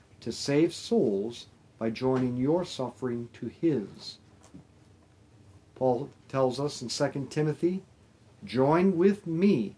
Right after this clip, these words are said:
in suffering like a good soldier of Christ Jesus." So, I've been trying my best to offer my suffering and sadness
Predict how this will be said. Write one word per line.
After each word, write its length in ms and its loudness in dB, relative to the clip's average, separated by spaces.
in 160 -4
suffering 580 -4
like 220 -4
a 60 -2
good 320 -2
soldier 560 -4
of 140 -10
Christ 340 -6
Jesus." 640 -10
So, 480 -2
I've 180 -2
been 160 -2
trying 380 2
my 160 0
best 480 0
to 180 -6
offer 400 -2
my 280 0
suffering 600 -6
and 200 -8
sadness 720 -4